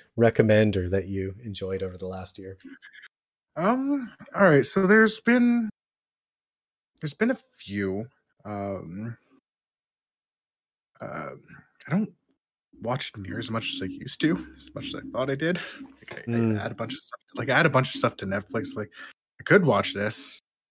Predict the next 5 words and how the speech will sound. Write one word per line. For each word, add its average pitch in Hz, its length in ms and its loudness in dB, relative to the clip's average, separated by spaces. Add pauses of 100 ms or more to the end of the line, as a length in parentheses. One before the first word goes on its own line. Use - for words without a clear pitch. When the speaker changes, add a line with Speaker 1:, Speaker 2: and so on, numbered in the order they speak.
(920)
Speaker 2:
or 113 880 -2
not. 98 380 -4 (680)
Um, 135 280 6 (800)
<laughs> - 920 -20
uh, 135 360 4